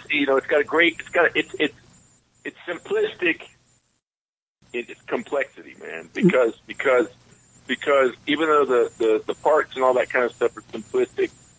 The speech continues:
it all works together well, and it's got a really good, a really good feel to it. And I think that's some of the, you know, one of the things is it shows,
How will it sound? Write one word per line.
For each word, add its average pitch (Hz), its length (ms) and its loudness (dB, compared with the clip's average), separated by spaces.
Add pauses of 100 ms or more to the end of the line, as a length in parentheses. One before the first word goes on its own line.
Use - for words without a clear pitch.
(220)
it 127 80 2
all 139 200 4
works 143 320 0 (460)
together 131 380 0
well, 127 360 4
and 110 100 0
it's - 140 -6
got 113 180 2
a 101 80 4
really 127 320 0
good, 127 400 2 (120)
a 104 120 0
really 135 200 0
good 120 160 -4 (120)
feel 120 300 0
to 80 240 -2
it. 58 100 -4 (440)
And 113 80 2
I 123 40 4
think 151 160 -2
that's 147 220 -2
some 147 160 2
of 110 100 -2 (120)
the, 123 80 -10
you 139 80 -2
know, 120 80 2
one 131 180 2
of - 60 -4
the - 20 -16
things 131 180 -6 (160)
is 147 160 2
it 107 60 -2 (180)
shows, 147 300 2